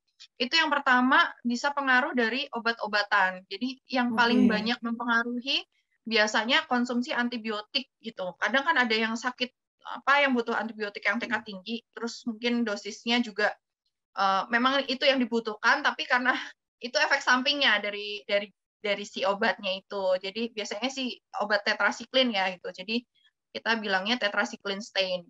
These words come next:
Speaker 1: Terus yang kedua, fluoride. Fluoride itu bisa mempengaruhi warna gigi juga. Jadi ada daerah-daerah kita tahu kalau misalnya di luar negeri itu kan tap water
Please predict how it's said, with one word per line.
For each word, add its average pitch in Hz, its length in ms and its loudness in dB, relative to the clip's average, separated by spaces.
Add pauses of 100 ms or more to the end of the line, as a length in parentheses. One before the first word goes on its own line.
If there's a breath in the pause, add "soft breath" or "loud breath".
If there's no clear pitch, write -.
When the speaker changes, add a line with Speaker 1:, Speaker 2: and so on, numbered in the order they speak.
(420 loud breath)
Speaker 1:
Terus 254 260 0
yang 262 180 4
kedua, 262 500 4 (440)
fluoride. 294 500 2 (160)
Fluoride 285 440 0
itu 392 120 -6
bisa 269 240 2
mempengaruhi 254 840 2
warna 254 260 2
gigi 233 260 -2
juga. 226 300 0 (300)
Jadi 247 240 0 (480)
ada 247 240 4
daerah-daerah 233 920 2
kita 254 300 -4
tahu 226 240 -4
kalau 233 240 0
misalnya 233 300 -2
di 214 100 -10
luar 208 220 2
negeri 214 300 -10
itu - 80 -2
kan 330 140 2 (540)
tap 254 180 0
water 233 320 4